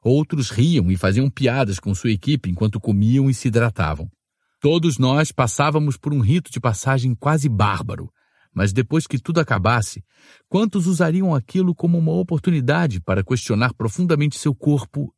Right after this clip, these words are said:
e sua mente, e exigir mais de si mesmos?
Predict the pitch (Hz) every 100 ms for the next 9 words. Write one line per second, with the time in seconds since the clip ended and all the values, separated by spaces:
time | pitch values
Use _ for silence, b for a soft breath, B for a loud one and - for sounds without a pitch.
0 | - 127 - 147 120 98 82 - - _
1 | _ _ - 190 160 156 180 135 151 170
2 | 107 90 95 98 87 80 - 101 -